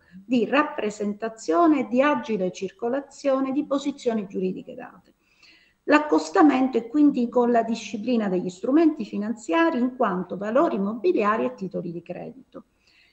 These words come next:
I titoli di credito, infatti, per statuto normativo fanno circolare i diritti che incorporano in un modo veloce, semplificato e sicuro.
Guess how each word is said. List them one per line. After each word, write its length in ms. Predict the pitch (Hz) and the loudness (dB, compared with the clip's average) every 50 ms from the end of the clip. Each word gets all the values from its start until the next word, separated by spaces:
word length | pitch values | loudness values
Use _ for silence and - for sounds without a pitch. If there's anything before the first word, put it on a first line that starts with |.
| _ _ | _ _
I 100 | - 156 | -20 -12
titoli 380 | - 240 233 214 202 190 202 196 | -8 -8 -6 -4 -4 -4 -2 -4
di 100 | 240 254 | -4 -4
credito, 460 | - - 202 202 208 254 277 - 339 | -4 -4 -2 -2 -2 -2 -2 -2 -2
infatti, 720 | 370 403 381 - - 233 208 208 214 - - - 302 277 | -4 -4 -6 -4 -2 -2 -2 -2 -2 -6 -6 -4 -4 -2
per 180 | - 240 240 233 | -2 -2 -4 -4
statuto 800 | - - - - - 240 247 240 240 - 381 381 - - 208 208 | -6 -14 -14 -4 0 0 0 0 0 -2 -2 -2 0 -2 -2 0
normativo 1040 | 214 226 233 240 269 294 349 370 359 - 254 233 233 240 233 269 311 339 - - _ _ _ _ | 0 -2 -2 0 0 0 0 0 -2 -4 -4 -4 -4 -4 -4 -4 -6 -6 -8 -14 _ _ _ _
fanno 340 | - 359 359 320 269 247 240 | 4 6 6 6 6 4 0
circolare 720 | - - 240 - - - 262 254 240 208 190 190 190 196 | -4 -6 -8 -8 -4 -2 0 0 2 0 0 -2 -2 -2
i 80 | 196 180 | -2 -2
diritti 460 | 214 262 311 339 - - - 202 180 | 0 2 2 2 0 -2 -6 -8 -6
che 100 | 180 190 | -4 -4
incorporano 960 | 190 196 208 196 - 190 175 170 - - _ - 220 226 233 247 277 285 302 339 | -4 -4 -4 -4 -4 -6 -4 -4 -6 -10 _ -8 -6 -4 -2 0 0 0 0 0
in 120 | 349 427 427 392 | -2 -4 -2 0
un 80 | 349 | 0
modo 300 | 262 202 190 180 185 185 | 2 2 0 -2 -2 -2
veloce, 640 | 180 226 220 196 196 185 180 196 185 - - 311 349 | -2 0 0 0 0 -2 -2 -4 -6 -6 -8 -8 -8
semplificato 920 | - - - 208 202 185 - 208 214 220 - 330 349 - 359 359 381 381 - | -8 -6 -4 -2 -2 -4 -4 -8 -10 -8 -4 -6 -4 -2 -2 -2 -2 -2 -4
e 60 | 254 | -4
sicuro. 640 | - - - - - - - - 165 - - - - | -6 -6 -10 -16 -16 -16 -16 -16 -16 -16 -16 -18 -20